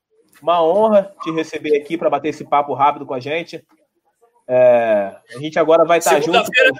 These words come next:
Speaker 1: Tita.
Speaker 2: segunda e quinta, então, agora. Segunda de novo.
Speaker 1: Isso aí. Segunda-feira o Tita grava um vídeo pra gente analisando a rodada do final de semana.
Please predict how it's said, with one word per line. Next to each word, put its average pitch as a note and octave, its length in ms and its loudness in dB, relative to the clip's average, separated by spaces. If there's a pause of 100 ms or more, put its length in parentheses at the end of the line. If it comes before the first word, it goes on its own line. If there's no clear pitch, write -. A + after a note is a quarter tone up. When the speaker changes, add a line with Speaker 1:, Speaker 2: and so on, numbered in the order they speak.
Speaker 1:
Tita. - 180 -8
Speaker 2:
segunda C4+ 280 -2
e - 60 -4
quinta, B3+ 300 -4
então, G#3+ 340 -2
agora. F#3 360 0
Segunda B3 400 -4
de A3+ 100 -6
novo. F#3 540 0 (680)
Speaker 1:
Isso E3 240 -2
aí. D#3+ 160 2
Segunda-feira F3+ 600 -2
o E3+ 40 0
Tita F#3+ 340 -4
grava E3 280 0
um D#3 80 -6
vídeo D#3 260 -4
pra D3 180 -6
gente C#3 240 -10
analisando C#3 420 -8
a C#3 40 -8
rodada C#3 320 -4
do C3+ 80 -8
final C#3+ 180 -6
de C#3+ 60 -10
semana. A3 540 0